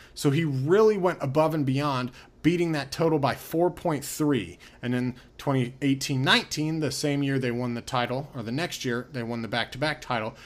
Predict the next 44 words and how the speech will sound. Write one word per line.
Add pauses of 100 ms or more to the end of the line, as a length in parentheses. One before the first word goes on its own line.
(120)
he
got
five
point
six
expected
goals.
Now,
if
we
compare
that
to
twenty
twenty,
twenty
twenty-one, (320)
five
point
six
expected
goals, (200)
the
same
thing. (260)
So
he
did (240)
overperform (240)
at
Manchester
City,
beating
those (180)
expected
goal
numbers
by
about
four,
four
and
a
half,